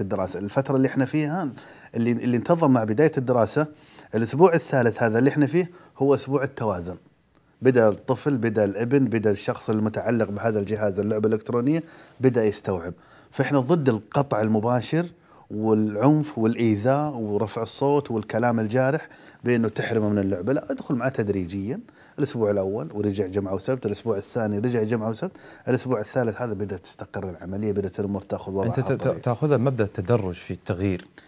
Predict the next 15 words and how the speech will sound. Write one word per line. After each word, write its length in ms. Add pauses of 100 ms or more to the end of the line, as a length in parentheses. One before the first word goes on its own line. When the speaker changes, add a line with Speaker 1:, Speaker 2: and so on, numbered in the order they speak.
(520)
Speaker 1:
لازم 360 (300)
مبدأ 260
التدرج 460
في 160
Speaker 2:
هذا 260
Speaker 1:
التغيير. 520
Speaker 2:
أستاذ 260
حمدان، 440
يعني، 360
يتوافق 760 (1160)
ما 220
نصت 420
به 320 (540)
الشريعة. 560 (720)
حتى 420